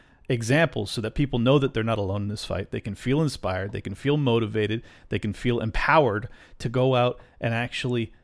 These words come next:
help fix what ails us. And good God, is there a lot. If you wanna share this episode with friends or family, anybody that's even borderline red-pilled, I would highly recommend you just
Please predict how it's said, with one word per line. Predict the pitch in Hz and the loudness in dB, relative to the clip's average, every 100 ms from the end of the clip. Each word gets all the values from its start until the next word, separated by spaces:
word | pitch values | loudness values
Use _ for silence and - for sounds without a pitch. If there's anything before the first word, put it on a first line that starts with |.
| _ | _
help | - 143 127 - - - _ | -4 0 0 -2 -10 -12 _
fix | - - 131 - - - - _ | -10 0 0 0 -8 -10 -16 _
what | 127 127 127 | -2 -2 0
ails | 127 113 101 | 0 0 -4
us. | 92 - - | -6 -8 -10
And | 117 107 | -8 -8
good | 95 120 117 | -6 -6 -4
God, | 117 107 107 | -2 -2 -2
is | 101 | -4
there | 101 | -4
a | 101 | -2
lot. | 95 - - - - - _ | -4 -6 -10 -20 -20 -20 _
If | - 123 | -6 -2
you | |
wanna | 123 131 120 120 _ | 2 2 0 -2 _
share | - 160 | 2 4
this | 156 147 | 4 4
episode | 135 - 151 131 | 0 0 -2 -2
with | 113 | -2
friends | 151 143 | -2 -2
or | 135 | -2
family, | 143 135 135 131 | 0 2 2 2
anybody | 123 143 143 143 | 0 0 0 0
that's | 127 - | 0 -2
even | 135 120 | -4 -2
borderline | 107 127 147 139 131 | 0 2 2 2 0
red-pilled, | 123 120 120 123 | 2 4 6 6
I | 113 | 4
would | 101 | -2
highly | 110 135 131 | 0 2 2
recommend | 117 113 110 113 | 0 0 -4 -4
you | 110 | -4
just | 107 101 | -6 -8